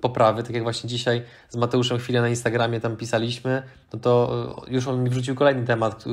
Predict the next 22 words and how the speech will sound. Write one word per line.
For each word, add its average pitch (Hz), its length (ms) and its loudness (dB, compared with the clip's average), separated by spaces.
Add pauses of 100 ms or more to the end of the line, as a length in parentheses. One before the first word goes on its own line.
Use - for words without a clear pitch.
(140)
wa-, 113 220 -2
warty 120 360 2
eksploracji, 113 800 0 (400)
e, 110 160 0
ponieważ 120 300 0
on 123 80 -2
się 123 120 -8
teraz 117 180 0
bardzo 117 260 2
mocno 117 220 -4
zagłębia 117 560 0
w 110 380 -2
tematykę 117 600 0 (400)
takiego 120 500 4
świadomego 123 1200 4
śnienia. 131 580 2
Nie 156 100 0
wiem, 131 100 0
czy 127 80 -8
to 131 80 -2
dobrze 120 280 0
odmieniam, 123 500 0